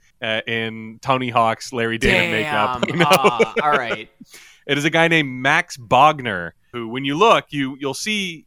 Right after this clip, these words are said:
Speaker 1: you know, I think kind of what, he's got that long Ted Danson face. I think that Larry David doesn't have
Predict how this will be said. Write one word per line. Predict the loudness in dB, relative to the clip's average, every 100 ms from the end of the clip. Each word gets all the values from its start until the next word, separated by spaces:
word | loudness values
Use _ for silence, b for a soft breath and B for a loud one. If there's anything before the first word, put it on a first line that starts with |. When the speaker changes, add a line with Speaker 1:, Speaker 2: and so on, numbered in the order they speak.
| _
Speaker 1:
you | -2
know, | 0 0
I | -2
think | -4 0
kind | 0 0
of | -2
what, | 0 0 0 _ _ -8
he's | 0
got | 2 2
that | 2
long | 2 2 2 0
Ted | -4 -4
Danson | -4 -8 -12
face. | -8 -8 -6 -8
I | -8
think | -6
that | -8 -4
Larry | -2 0
David | -2 -2
doesn't | -4 -6
have | -6